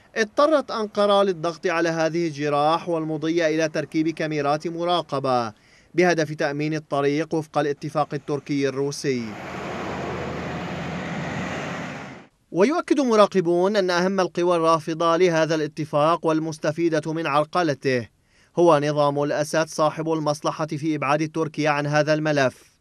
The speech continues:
وتهجير مزيد من السكان السوريين، فضلا عن قضم هذه المناطق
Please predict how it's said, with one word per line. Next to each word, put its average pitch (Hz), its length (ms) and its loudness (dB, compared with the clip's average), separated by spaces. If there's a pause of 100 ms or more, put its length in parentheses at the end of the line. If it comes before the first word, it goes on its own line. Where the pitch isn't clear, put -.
(140)
وتهجير 294 580 4
مزيد 240 360 0
من 208 220 0
السكان 190 480 0
السوريين، 170 760 0
فضلا 165 440 -2
عن 160 120 -2
قضم 160 300 -4
هذه 156 400 0
المناطق 156 640 -2